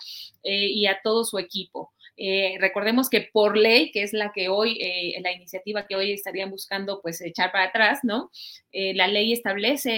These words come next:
eh, responsabilidad para que la dirección rinda cuentas ante el Congreso de la Unión. Eh, yo creo que si bien,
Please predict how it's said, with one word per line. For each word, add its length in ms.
eh, 400
responsabilidad 800
para 220
que 100
la 140
dirección 440
rinda 300
cuentas 320
ante 220
el 60
Congreso 440
de 120
la 100
Unión. 360
Eh, 500
yo 340
creo 540
que 140
si 160
bien, 420